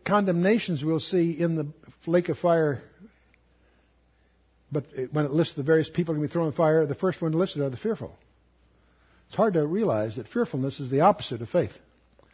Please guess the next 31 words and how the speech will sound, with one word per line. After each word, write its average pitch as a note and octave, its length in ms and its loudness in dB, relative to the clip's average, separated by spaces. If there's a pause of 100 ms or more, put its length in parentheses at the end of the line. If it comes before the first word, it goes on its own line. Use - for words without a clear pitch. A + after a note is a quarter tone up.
(580)
"Fear D#4+ 180 10
none D4+ 140 10
of A3+ 100 8
these D#3+ 160 4
things B2 260 -4
which C3+ 180 -4
thou D3 240 0
shalt C3+ 200 -8
suffer." - 300 -10 (1080)
Behold, F3+ 380 8
who's A#3+ 220 4
gonna A#3+ 160 6
cast B3+ 400 4
you B3+ 80 0
into A#3+ 80 2
prison? C4 400 0 (2000)
The D3 80 2
devil. E3 320 8 (720)
He's D#3+ 240 4
behind C#3 600 6 (120)
all C3 160 -2
of A#2+ 100 -2
this, G#2 220 -8 (1400)
that A#2+ 160 -6
ye D#3 80 2
may D#3+ 80 2
be D#3 100 0
tried. D3+ 260 2
"And D#3 140 4
ye A3 80 4
shall F#3+ 320 2